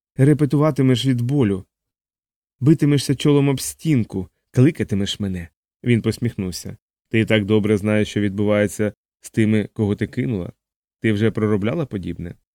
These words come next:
Ти прив'язувала до себе людей спеціально? Чоловіків, заможних, правда?» «Ти корчитимешся, звиватимешся. Тобі буде здаватися, ніби твоє тіло рвуть на частини, що тебе заживо їдять хробаки».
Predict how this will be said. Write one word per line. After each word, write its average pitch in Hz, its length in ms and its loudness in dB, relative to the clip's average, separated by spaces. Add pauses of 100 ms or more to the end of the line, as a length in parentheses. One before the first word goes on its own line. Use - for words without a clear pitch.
(180)
Ти 113 160 0
прив'язувала 113 640 0
до 101 120 -2
себе 104 260 -2
людей 104 320 -2
спеціально? 85 720 -8 (360)
Чоловіків, 107 640 -2
заможних, 98 640 -4
правда?» 117 380 -6 (540)
«Ти 147 120 0
корчитимешся, 101 1000 -4 (420)
звиватимешся. 117 920 0 (380)
Тобі 135 200 4
буде 131 260 2
здаватися, 131 520 0
ніби 131 200 2
твоє 131 240 2
тіло 131 280 4
рвуть 131 240 2
на 131 100 2
частини, 127 540 0
що 113 180 -4
тебе 127 280 0
заживо 127 420 0
їдять 131 340 2
хробаки». 139 640 -6